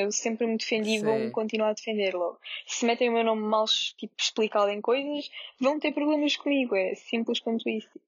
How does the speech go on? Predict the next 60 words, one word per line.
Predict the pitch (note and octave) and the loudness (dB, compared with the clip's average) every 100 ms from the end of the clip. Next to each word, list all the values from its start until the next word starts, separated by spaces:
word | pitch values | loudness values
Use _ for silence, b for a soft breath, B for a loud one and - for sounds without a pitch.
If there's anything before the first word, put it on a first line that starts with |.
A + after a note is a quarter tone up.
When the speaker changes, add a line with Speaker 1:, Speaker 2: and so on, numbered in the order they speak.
| _ - | _ 0
Speaker 1:
Não, | G3 G3 F#3 | 2 0 -2
não | G3 G3+ | -2 0
mandem | G3+ G3+ G#3 G#3 | 2 2 2 0
a | |
espalhar | G3+ - G#3 G3 | -2 0 0 2
coisas | G#3 G3+ | 0 -2
que | G3+ | -4
não | G3+ | -2
são | G3 | -2
verdade. | G3 G3 F#3 A#3+ _ | 0 0 -2 -4 _
Speaker 2:
Isso | - - | -16 -8
é | A#2+ | -6
bué, | A2+ A2+ G2 | -2 -2 -2
quando | F#2+ G#2 G2+ G#2 G#2+ - - - _ _ _ | -6 -14 -14 -18 -14 -14 -14 -20 _ _ _
começam | B2+ B2 A#2+ B2 | -4 -4 -4 -8
a | A#2 | -8
meter | A#2 A2+ | -4 -6
o | A2+ | -4
teu | B2 | -8
nome, | A#2 G#2 G2 | -8 -8 -8
a | |
dizer | G2 G#2+ | -8 -10
tipo, | A2+ A#2 | -10 -6
ah, | D3+ D#3 | -4 -4
não | B2 | -8
sei | - A#2+ | -10 -12
o | A#2+ | -8
quê, | C3 | -8
disse | B2 A#2+ B2 | -8 -10 -12
não | A#2 | -12
sei | - A#2 | -12 -12
o | |
quê, | - C3+ B2 | -8 -6 -6
e | |
depois | A2+ - F2 - - - | -8 -12 -14 -18 -12 -10
as | C3+ | -2
tu-, | C#4 | 0
Speaker 1:
Exato, | A#3+ A3+ A#3+ A3+ - | 2 4 2 0 -4
Speaker 2:
as, | |
as | |
Speaker 1:
tipo | - | -6
Speaker 2:
cenas | - C#3 - | -4 -6 -6
que | |
tu | C#3+ | -8
dizes | C3 - | -6 -6
são | B2 | -2
bué | A#2 | -2
mal | B2 A#2+ | 0 -2
interpretadas | A#2+ A#2 - A#2 A2 A2 | -4 -12 -12 -6 -6 -6
e | A#2 | -12
depois | A#2 A#2+ | -12 -4
toda | B2 | -2
a | A#2+ | -2
gente | B2 | -4
acha | B2 C3+ | -6 -8
que | |
tu | C3+ | -10
dizes | A#2+ B2 | -12 -10
uma | B2 A2+ | -10 -8
coisa, | B2 A#2 G#2+ G#2+ | -2 -2 -2 -8